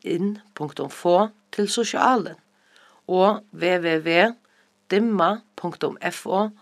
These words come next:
høyrir til dimmalætting. Hvør portalur hevur kortini sína egnu redaktión, og sjálvt um portalur og blað hava nógv felags tíðindi,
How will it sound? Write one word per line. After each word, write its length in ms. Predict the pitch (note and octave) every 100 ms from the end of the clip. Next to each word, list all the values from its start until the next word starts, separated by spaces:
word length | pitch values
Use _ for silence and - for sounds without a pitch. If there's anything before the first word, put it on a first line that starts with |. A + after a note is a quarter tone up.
| _ _
høyrir 320 | A3+ A3 A3+
til 160 | A#3+ A#3+
dimmalætting. 640 | C#4+ B3 D#3+ - - C#3+ - _ _ _ _ _ _ _ _ _ _ _ _
Hvør 320 | - B3 D4+ D#4
portalur 640 | G#3+ - F3 F#3 F#3+ F#3+
hevur 220 | F3+ E3+
kortini 380 | - A#3 - F#3+
sína 240 | - F3+ E3+
egnu 320 | G#3+ - E3
redaktión, 720 | D#3+ E3 G3 - D#3 - - _ _ _ - - _
og 140 | F#3 G#3
sjálvt 300 | C#4+ D#4 -
um 80 | G#3+
portalur 580 | G3 F#3 F#3+ G#3+ A#3 E3+
og 80 | E3+
blað 260 | E3+ F3 F#3
hava 140 | D#3
nógv 200 | D#3+ B3 -
felags 480 | G3+ F#3+ D3+ - -
tíðindi, 560 | A#3 A#3 G3+ G3 G3+